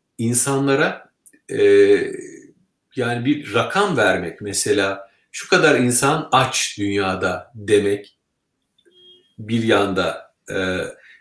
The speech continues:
öbür yanda ise aç bir insanın resmini ve muhtaç bir insanın resmini göstermek öbür yanda ise insanlar, e, rakamlardan değil,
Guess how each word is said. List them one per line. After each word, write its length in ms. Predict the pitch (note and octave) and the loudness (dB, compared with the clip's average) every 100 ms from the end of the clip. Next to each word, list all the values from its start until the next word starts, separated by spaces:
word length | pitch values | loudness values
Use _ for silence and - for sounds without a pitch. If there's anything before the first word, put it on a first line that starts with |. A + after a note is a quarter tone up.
| _ | _
öbür 320 | - A#2+ D#3+ F3+ | 0 2 4 4
yanda 360 | D3+ C#3+ C#3 | 4 4 6
ise 460 | D3 C#3+ D3+ D3 - | 6 6 4 2 2
aç 300 | E3 F#3 - | -2 -2 0
bir 80 | C#3 | 0
insanın 480 | B2 A#2 A#2 A#2+ A#2+ | 0 0 -2 -2 0
resmini 460 | G#2+ G2+ A2 A2 | 0 0 -2 -2
ve 60 | A2 | -2
muhtaç 540 | G#2 G#2 - E3 - | -2 -2 0 0 0
bir 60 | A#2+ | -4
insanın 360 | G#2+ - A2+ G#2 | -4 -2 -2 0
resmini 380 | G2+ - A2+ | 0 0 -6
göstermek 600 | F#2+ G2+ - A2+ G#2+ C3 - _ - | 0 0 2 0 2 0 -4 _ -6
öbür 280 | A2 C#3+ | 0 4
yanda 340 | C3 G2 F#2+ F#2 | 4 2 0 0
ise 400 | F#2 - F3 - - _ | 0 0 -4 -6 -20 _
insanlar, 720 | - B2 B2 C#3+ C#3 D#3+ F#3+ - - _ _ - | -2 0 2 2 2 2 2 0 -14 _ _ -4
e, 220 | G#2+ G#2+ | 4 6
rakamlardan 800 | A2 A#2+ C#3 C#3 C#3 C3+ C3+ C3+ | 6 4 2 4 4 4 4 4
değil, 320 | C#3 G3+ - | 2 0 -6